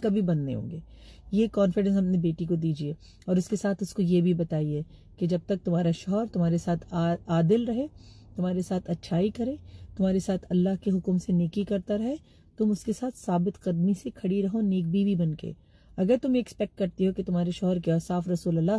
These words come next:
صلی اللہ علیہ وآلہ وسلم جیسے ہیں، ہوں، تو پھر ام المومنین حضرت خدیجہ رضی اللہ تعالیٰ عنہ جیسی بیوی بنو ان کے ساتھ، حضرت عائشہ صدیقہ رضی اللہ تعالیٰ عنہ جیسی بیوی بنو ان کے ساتھ،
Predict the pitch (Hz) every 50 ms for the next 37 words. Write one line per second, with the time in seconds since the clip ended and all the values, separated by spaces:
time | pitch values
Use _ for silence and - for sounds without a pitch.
0 | - - 185 180 175 175 175 170 165 160 160 160 160 170 165 160 - 160 156 160
1 | 160 156 160 156 - - 156 165 170 214 262 - - - - - - - - 202
2 | 240 320 403 _ - - - - - - - - - 233 208 - - 269 269 254
3 | - - - - - - 226 220 220 226 214 208 208 202 190 196 196 202 202 196
4 | 190 196 190 180 196 185 - 190 - - 175 165 190 180 208 202 196 190 175 190
5 | 190 175 175 165 175 170 165 170 175 165 185 180 170 170 165 - 170 160 170 170
6 | 160 160 151 151 143 147 147 147 147 - 147 - - 151 160 - _ _ - -
7 | - _ - - 208 185 208 190 208 - - - 175 190 202 180 - 214 190 -
8 | 202 175 180 175 - - 190 185 175 165 175 170 170 165 165 165 165 175 175 170
9 | 170 175 170 170 165 160 - 196 202 - - - - - - - - 180 175 180
10 | - 220 180 190 185 175 180 160 165 151 151 151 151 151 - 151 - - 123 107